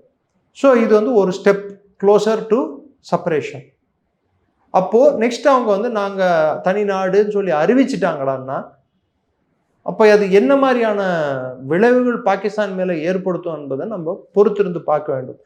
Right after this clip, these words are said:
ஆனா பலூச்சிஸ்தானோட இன்றைய சூழல் வந்து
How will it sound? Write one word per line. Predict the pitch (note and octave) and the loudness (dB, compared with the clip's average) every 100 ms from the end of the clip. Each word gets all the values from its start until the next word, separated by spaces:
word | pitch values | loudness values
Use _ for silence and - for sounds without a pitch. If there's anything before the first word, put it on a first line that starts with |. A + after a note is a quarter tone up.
| _ _ | _ _
ஆனா | - G#3+ F3 | 0 2 2
பலூச்சிஸ்தானோட | E3 B3 - C#4 C#4 B3+ A#3 | 2 2 2 -2 0 0 2
இன்றைய | G3+ E3+ F#3 A#3 A3+ A3 G3 | -2 -2 -4 2 4 4 2
சூழல் | - G#3 G#3+ G3 | 0 0 2 0
வந்து | E3 D3 C3 E3 B3 - | 0 -4 -4 -4 -4 -12